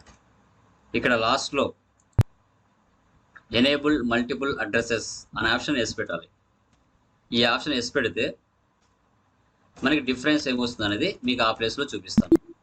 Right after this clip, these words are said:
సేవ్ చేస్తున్నాను. ఓకే, ఇలా సేవ్ చేసిన తర్వాత ఇక్కడ చూడండి, ఎప్పుడైతే ఎఫ్ లెవెన్లో మనం మల్టిపుల్ అడ్రసెస్ అనే ఆప్షన్ ఎస్ పెడతామో, as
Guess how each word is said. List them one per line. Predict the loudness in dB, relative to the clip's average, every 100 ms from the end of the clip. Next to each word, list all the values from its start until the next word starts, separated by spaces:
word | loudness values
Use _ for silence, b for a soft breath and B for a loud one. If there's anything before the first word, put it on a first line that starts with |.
| -16 0
సేవ్ | 0 2
చేస్తున్నాను. | -2 -4 -8 -8 -12 _ _ _ _ _ -6
ఓకే, | -2 -4 -6 -20 _ _
ఇలా | 0 2 0
సేవ్ | -2 2
చేసిన | 0 0 0
తర్వాత | 0 -2 -2 -4 -4 _ _ _ _ _ -2
ఇక్కడ | -2 0
చూడండి, | -2 -4 -6 -12 _ 0 0 -2 -2
ఎప్పుడైతే | 0 0 2 0
ఎఫ్ | 0 -2
లెవెన్లో | -2 0 0 0
మనం | 0 0
మల్టిపుల్ | 0 0 0 0
అడ్రసెస్ | 0 -4 -6 -4
అనే | -4
ఆప్షన్ | -4 -6 -6 -6
ఎస్ | -2
పెడతామో, | -2 0 -2 0 -2 -2 _ _ _ -2
as | -2